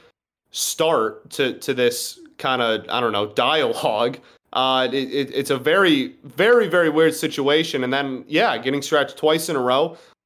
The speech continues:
The one thing that I guess we kinda have to keep in mind is that the Red Wings organization runs such a tight ship, when, especially when it comes to injuries like that. Like, I, I'm not saying that it's, that it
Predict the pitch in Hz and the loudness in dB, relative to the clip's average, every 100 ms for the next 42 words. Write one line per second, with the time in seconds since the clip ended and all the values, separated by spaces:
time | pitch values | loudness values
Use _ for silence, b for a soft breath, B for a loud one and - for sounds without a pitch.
0 | _ 131 160 151 160 233 240 - 175 185 | _ 0 0 2 2 2 0 -2 0 2
1 | 170 143 131 127 123 - _ _ _ _ | 2 2 2 2 -2 -4 _ _ _ _
2 | _ - 127 131 147 147 139 120 107 - | _ -4 -2 0 0 -2 -4 -4 -6 -4
3 | 135 160 180 180 175 170 180 180 185 185 | -2 0 2 0 -2 -10 -10 -6 -6 -6
4 | 180 165 175 185 196 190 139 123 127 123 | -6 0 0 2 0 -2 -4 -2 0 0
5 | 120 - B B _ _ _ _ _ _ | -2 -6 B B _ _ _ _ _ _
6 | _ _ _ 151 143 160 170 139 147 151 | _ _ _ 0 2 4 4 4 4 2
7 | 135 127 131 156 127 113 - 123 120 131 | 2 2 0 0 0 -2 -2 -2 -2 -4
8 | 143 123 117 - 131 - - _ _ _ | -2 -4 -4 -2 -2 -2 -10 _ _ _
9 | - 131 - - 139 135 - 143 139 147 | -2 0 0 -2 -2 -2 0 0 0 -2
10 | 139 131 120 123 131 147 139 143 139 135 | -2 -2 -2 0 0 -2 -2 0 0 0
11 | 143 151 147 123 120 107 131 139 147 143 | 0 0 0 0 0 0 0 0 0 0
12 | 143 139 131 117 - _ _ _ _ _ | 0 0 -2 -6 -12 _ _ _ _ _
13 | - 131 123 117 117 - - - 127 123 | -4 0 2 0 -2 -8 -8 -2 0 2
14 | 110 - | 0 -4